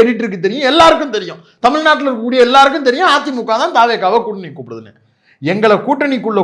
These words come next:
கூப்பிடுவதாக சொல்லி எங்கள் மீது கட்டாயமா, இப்ப எங்க மேல வேற ஒரு உருவகத்தை நீங்க திணிக்க கூடாதுன்னு ஒரு பதிவு போட்டா, அந்த பதிவுல அதிமுகங்கிற வார்த்தை இருக்கணுமா, இருக்கக்கூடாதா? ஏன்னா நீ தான் கூப்பிடுற,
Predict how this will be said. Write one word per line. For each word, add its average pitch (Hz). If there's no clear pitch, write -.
கூப்பிடுவதாக 196
சொல்லி 185
எங்கள் 165
மீது 202
கட்டாயமா, 175
இப்ப 151
எங்க 160
மேல 196
வேற 175
ஒரு 156
உருவகத்தை 185
நீங்க 147
திணிக்க 185
கூடாதுன்னு 110
ஒரு 143
பதிவு 214
போட்டா, 117
அந்த 151
பதிவுல 180
அதிமுகங்கிற 185
வார்த்தை 147
இருக்கணுமா, 185
இருக்கக்கூடாதா? 104
ஏன்னா 254
நீ 285
தான் 294
கூப்பிடுற, 202